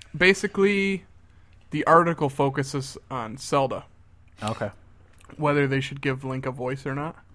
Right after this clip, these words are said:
Speaker 2: Mm-hmm.
Speaker 1: Um, yeah, the, the article's not really worth talking about much that it says in it, 'cause it's just a history lesson on voice acting, pretty much.
Speaker 2: Mm-hmm.
Speaker 1: But, um, I just wanna know what you guys thought about,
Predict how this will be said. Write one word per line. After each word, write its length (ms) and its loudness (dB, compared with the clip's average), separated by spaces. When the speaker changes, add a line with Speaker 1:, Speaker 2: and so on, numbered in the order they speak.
Speaker 2:
Mm-hmm. 640 -12
Speaker 1:
Um, 440 -8
yeah, 120 -16
the, 220 -4
the 80 2
article's 340 4
not 180 0
really 200 -4
worth 220 -6
talking 300 -10
about 220 -6
much 220 -10
that 100 -10
it 60 -12
says 260 -8
in 60 -8
it, 80 -8
'cause 160 -6
it's 120 -8
just 220 -6
a 180 2
history 420 -4
lesson 380 -2
on 340 -6
voice 400 -8
acting, 360 -10
pretty 220 -10
much. 200 -10
Speaker 2:
Mm-hmm. 140 -8
Speaker 1:
But, 200 -2
um, 200 -10
I 100 -2
just 180 -8
wanna 220 2
know 120 2
what 120 -2
you 120 -4
guys 300 -2
thought 320 -6
about, 400 -6